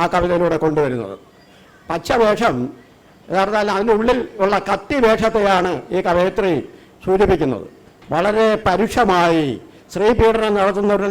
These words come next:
ലിംഗച്ഛേദനം ചെയ്യണമെന്ന് പറഞ്ഞ ഒരു സ്ത്രീ ശബ്ദത്തിൻ്റെ ഉടമയാണ് അൽഫോൺസോ ജോയി എന്ന് നാം ഈ, ഈ വലിയപ്പം എന്നുള്ള കവിതയിലൂടെ സഞ്ചരിക്കുമ്പോൾ മനസ്സിലാവും. ഇവരുടെ മുമ്പൊരു കവിത ഞാൻ വായിച്ചുള്ളത് ഇപ്പോഴും എൻ്റെ സ്മൃതിപഥത്തിലെത്തുന്നത്, യഥാർത്ഥത്തിൽ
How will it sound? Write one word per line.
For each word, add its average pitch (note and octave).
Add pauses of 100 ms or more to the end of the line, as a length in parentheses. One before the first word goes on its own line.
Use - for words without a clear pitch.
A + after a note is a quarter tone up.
(100)
ലിംഗച്ഛേദനം G#3+
ചെയ്യണമെന്ന് G3
പറഞ്ഞ F3+ (420)
ഒരു F#3
സ്ത്രീ F#3+ (120)
ശബ്ദത്തിൻ്റെ G3 (100)
ഉടമയാണ് F#3+
അൽഫോൺസോ F#3 (100)
ജോയി F3 (400)
എന്ന് F3+
നാം E3 (280)
ഈ, F3+ (240)
ഈ - (240)
വലിയപ്പം F#3+
എന്നുള്ള E3+
കവിതയിലൂടെ E3
സഞ്ചരിക്കുമ്പോൾ D3+ (360)
മനസ്സിലാവും. D3+ (800)
ഇവരുടെ A#3+ (100)
മുമ്പൊരു B3
കവിത A3 (140)
ഞാൻ G#3
വായിച്ചുള്ളത് G3+
ഇപ്പോഴും G3+
എൻ്റെ F#3+
സ്മൃതിപഥത്തിലെത്തുന്നത്, F3+ (680)
യഥാർത്ഥത്തിൽ A3+